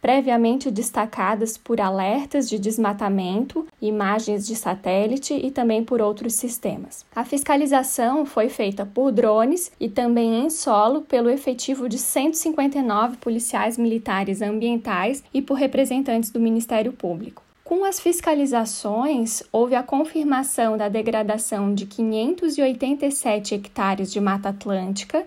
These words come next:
com a lavratura de vinte e nove autos de infração ambientais,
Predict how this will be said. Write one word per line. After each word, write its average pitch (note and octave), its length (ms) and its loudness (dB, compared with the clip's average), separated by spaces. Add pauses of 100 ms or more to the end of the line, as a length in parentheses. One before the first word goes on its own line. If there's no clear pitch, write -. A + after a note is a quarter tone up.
com B3+ 200 2
a A#3+ 80 6
lavratura A#3 600 2
de A3 200 0
vinte A#3+ 400 0
e - 20 0
nove B3+ 400 0
autos A3+ 500 0
de A3 120 0
infração A3+ 600 -2
ambientais, G#3+ 880 -2